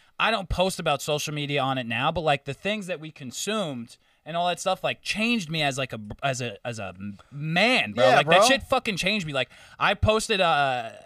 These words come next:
Speaker 1: a thing on my Insta-, like, one of the things I posted on my Instagram was, like, going down those rabbit holes was, like, exhausting. And, like, that's, I remember that switch from being,
Speaker 2: Yeah.
Speaker 1: like, um, I said that switch from being, like, not racist to, like, anti-racist, like,
Speaker 2: Anti-racist.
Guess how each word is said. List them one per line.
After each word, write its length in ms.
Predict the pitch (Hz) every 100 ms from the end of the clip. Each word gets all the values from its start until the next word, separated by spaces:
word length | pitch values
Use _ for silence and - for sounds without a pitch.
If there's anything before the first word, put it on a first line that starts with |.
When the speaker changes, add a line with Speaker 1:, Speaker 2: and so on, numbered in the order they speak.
| -
Speaker 1:
a 100 | 143
thing 240 | - 170 175
on 100 | 156
my 160 | 135
Insta-, 260 | 135 175 127
like, 140 | 135
one 160 | 135 170
of 80 | 170
the 40 |
things 100 | 180
I 60 | 147
posted 300 | 143 143 156
on 40 |
my 100 | 135 127
Instagram 320 | 131 160 175
was, 120 | 143
like, 200 | 131 113 _ _ _ _ _ 131
going 340 | 165 180 196
down 260 | 175 160 170
those 180 | 175 127
rabbit 340 | 113 120 120
holes 280 | 151 190 180
was, 140 | 165
like, 240 | 139 120 - -
exhausting. 840 | 131 107 117 127 - - 127 98
And, 80 | 107
like, 200 | 123 117
that's, 260 | 127 - -
I 80 | 143
remember 240 | 165 160
that 160 | 139 127
switch 460 | - 147 160 -
from 160 | 139 131
being, 160 | 131
Speaker 2:
Yeah. 180 | 131 139
Speaker 1:
like, 240 | 127 123 - _ _ -
um, 720 | 131 123 117 110 101 95 92 _ _ - _ _ _ - - _ -
I 40 |
said 260 | 131 151 135
that 140 | 120 113
switch 300 | - 139 -
from 160 | 143
being, 260 | 135 127 127
like, 260 | 120 107 101
not 320 | 110 120 123
racist 380 | 131 127 - -
to, 80 | 117
like, 180 | 101 110
anti-racist, 880 | 127 123 131 131 139 139 135 123
like, 180 | 120 127
Speaker 2:
Anti-racist. 100 | 107